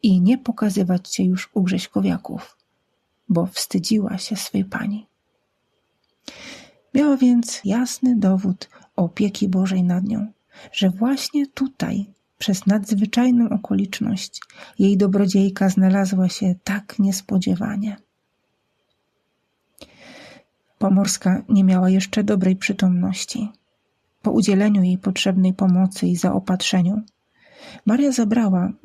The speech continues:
Franciszkę i Antoninę i zaprowadziła je wprost do Grześkowiaków.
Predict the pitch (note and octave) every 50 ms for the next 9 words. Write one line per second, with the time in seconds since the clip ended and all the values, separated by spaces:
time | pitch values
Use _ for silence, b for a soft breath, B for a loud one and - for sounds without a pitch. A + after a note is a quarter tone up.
0 | - F#3+ F#3 F#3+ F#3+ F#3 F3+ - - A#3 - - - C4 B3+ B3 - G3 F3+ F3+
1 | F3+ F#3 G3 F#3 F3+ F#3 F#3+ G3 G#3 G#3+ G#3+ B B B B B B _ F#3 F#3
2 | F#3+ F#3 F#3+ G#3 G#3 - G#3 F#3 F#3+ F#3+ F#3 - - G#3+ G3 F#3+ F3+ F3+ F3 F3
3 | - - - - G3 F#3+ F#3+ F#3+ - - _ F#3+ F#3 F#3+ F#3+ G3 F#3 F#3+ - -
4 | F#3 F#3 F#3+ F3+ F3+ - - - - - - _